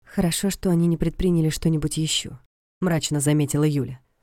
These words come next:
"Но Рединов считает, что последнее слово в любом случае было за мной".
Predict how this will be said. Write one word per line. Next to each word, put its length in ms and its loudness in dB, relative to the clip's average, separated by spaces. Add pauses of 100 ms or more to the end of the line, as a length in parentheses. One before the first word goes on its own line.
(100)
"Но 120 0
Рединов 380 2
считает, 420 0
что 160 -4
последнее 480 2
слово 340 0
в 80 -2
любом 260 0
случае 440 -6
было 180 -6
за 140 -6
мной". 340 -10